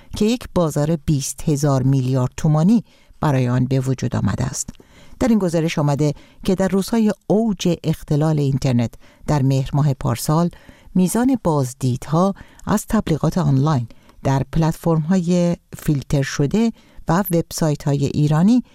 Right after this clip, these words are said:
به کمترین میزان خود رسیده بود. همزمان با بازتاب این گزارش، در رسانه‌های داخلی، وزیر ارتباطات و فناوری اطلاعات جمهوری اسلامی مدعی شد که نیاز کاربران به فیلتر شکن کاهش یافته و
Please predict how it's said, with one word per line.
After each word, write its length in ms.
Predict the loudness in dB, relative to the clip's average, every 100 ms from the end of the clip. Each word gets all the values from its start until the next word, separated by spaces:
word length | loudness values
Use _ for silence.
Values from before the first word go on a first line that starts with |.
| -16 -4
به 100 | -2
کمترین 580 | 0 0 2 2 4 4
میزان 340 | 2 2 0
خود 320 | 0 -4 -2
رسیده 300 | -4 -2 -4
بود. 240 | -4 -8 -14 -20 -20 -6
همزمان 460 | 0 0 2 2 2
با 100 | 0
بازتاب 440 | -2 -2 -2 -2 2
این 140 | 2
گزارش، 460 | 0 0 0 -2 -4 -14 -20 -4
در 120 | -2
رسانه‌های 600 | 0 -2 0 2 2 2
داخلی، 520 | 0 -2 0 0 0 -4 -16 -8 -2
وزیر 240 | 0 2 0
ارتباطات 600 | 0 0 0 0 -2 0
و 80 | 0
فناوری 600 | 2 2 2 0 0 0
اطلاعات 420 | 0 0 0 0
جمهوری 440 | 0 2 2 2
اسلامی 340 | 0 0 2 2
مدعی 380 | 0 0 0
شد 200 | 2 -2 -4 -16 -20 -2
که 100 | 0
نیاز 380 | 2 2 0 -4
کاربران 680 | -2 -2 0 0 -2 -2 -6 -16 -6
به 120 | -2 -2
فیلتر 440 | 0 -2 0 -2
شکن 440 | 0 -2 0 0 -2 -8 -12
کاهش 400 | -4 0 0 0
یافته 280 | -4 -2 -8 -8 -20 _ -20 -20 -20 -4
و 80 | -4